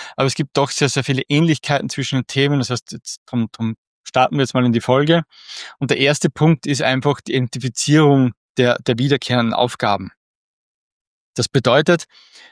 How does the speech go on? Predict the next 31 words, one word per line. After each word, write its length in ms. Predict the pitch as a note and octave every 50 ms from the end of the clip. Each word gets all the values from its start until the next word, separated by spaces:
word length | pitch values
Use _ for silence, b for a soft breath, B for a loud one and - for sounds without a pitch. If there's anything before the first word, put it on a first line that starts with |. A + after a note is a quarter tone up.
| b b -
was 500 | A#2+ C#3 D#3 E3 - - - - - - _ _ _ -
kommt 320 | - - D#3 E3+ - - D#3
denn 100 | C#3 -
immer 260 | - E3 F#3 F3+ D#3+
wieder 200 | D3 D3+ D3 D3
vor? 380 | B2+ - - C#3 D3 D#3+ D#3 C3+
Was 180 | C#3 C3 -
muss 160 | D#3+ D#3+ C#3+ -
ich 80 | C#3
denn 160 | - - C3+
immer 220 | - D#3 E3 F3 D3+
wieder 200 | D3 C#3+ C#3 -
tun? 520 | - - D3 D#3+ E3 E3+ D#3+ D#3+ - - _ _
Ich 180 | - D3+ D3 -
für 120 | - -
mich 200 | C3 C3+ B2 -
selbst 600 | - - C#3+ E3 E3+ - - _ - - - - -
oder 120 | B2+ B2+
generell 360 | - B2+ C#3 D#3 D3+ D#3 D3+
im 100 | D3 C#3
Unternehmen? 760 | C#3 C#3+ - - B2+ A#2+ B2+ C3 C#3+ D3+ D#3 D#3 E3+ F3+ F3+ - b b b b b b b b b b _ _ -
Ähm, 760 | C3 C#3 C#3 C#3 C3+ C#3+ C#3+ C#3 C#3 C#3 C#3 C#3 C#3+ C#3 - -
immer 160 | D3 D#3+ E3+
wieder 160 | E3 D#3 D#3
derselbe 400 | D3 C#3 - D#3 C#3+ C#3 D3 -
Ablauf, 400 | C3 C3+ - - C#3+ C#3+ C#3 C3+
selbes, 540 | - - C#3 C#3+ C#3+ D3+ C#3+ C#3 - - -
selbe 420 | - - - - C#3+ C#3+ C#3 C#3+
Struktur, 480 | - - - - - - - C3+ C#3 C3+
selbe, 640 | - C#3+ C#3 C#3 D3 D3 C#3+ C#3 C#3 C#3 C#3 C#3 C3+ C#3
äh, 420 | C#3+ - - - C#2+ - C3+ C3